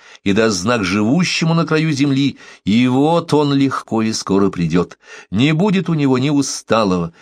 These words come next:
ни изнемогающего, ни один не задремлет и не заснет,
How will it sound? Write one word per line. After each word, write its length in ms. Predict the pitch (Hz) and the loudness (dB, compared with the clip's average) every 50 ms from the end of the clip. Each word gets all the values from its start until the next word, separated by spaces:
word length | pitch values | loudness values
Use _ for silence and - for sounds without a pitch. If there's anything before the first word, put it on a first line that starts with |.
| - - _ | -20 -14 _
ни 240 | - 127 170 180 170 | -4 -2 0 2 2
изнемогающего, 1000 | 170 147 135 151 151 147 147 143 117 120 120 110 95 90 - - - 92 85 82 - - - - - | 0 0 0 -2 0 0 0 0 0 0 0 0 -2 -2 -4 -4 -2 -2 -2 -4 -6 -12 -20 -8 -4
ни 160 | 98 104 110 | 0 0 2
один 360 | 113 110 104 101 117 117 110 | 2 0 0 0 0 0 2
не 100 | 107 104 | 0 0
задремлет 840 | 95 101 107 98 87 104 107 117 135 151 160 151 147 147 143 143 - - - - _ | 0 0 0 2 2 0 2 2 2 0 0 0 0 0 0 -2 -6 -14 -20 -10 _
и 80 | - 147 | -2 0
не 140 | 135 127 113 | 0 0 0
заснет, 680 | 110 127 120 - - - 104 101 117 123 117 - - | 0 -2 -2 -4 -6 -4 0 0 0 0 -2 -4 -10